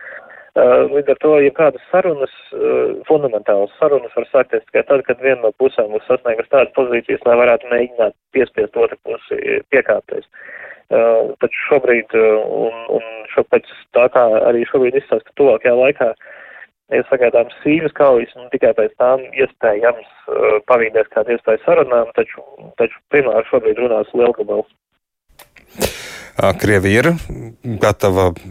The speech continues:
Speaker 2: zaudēt, ņemot vērā visus izteiktos draudus ar kodolieročiem, ja kāds iejauksies, tad trešais pasaules karš un, ā,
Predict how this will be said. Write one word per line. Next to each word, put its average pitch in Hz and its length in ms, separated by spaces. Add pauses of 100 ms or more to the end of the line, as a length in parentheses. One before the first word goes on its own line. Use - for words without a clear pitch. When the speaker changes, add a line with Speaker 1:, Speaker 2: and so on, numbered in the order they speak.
(380)
Speaker 2:
zaudēt, 95 960
ņemot 90 540
vērā 95 300 (100)
visus 95 400 (260)
izteiktos 98 680
draudus 101 540 (100)
ar 98 160
kodolieročiem, 101 1080
ja 101 100
kāds 104 320
iejauksies, 98 560
tad 95 160
trešais 101 400
pasaules 101 480
karš - 460
un, 95 100
ā, 98 160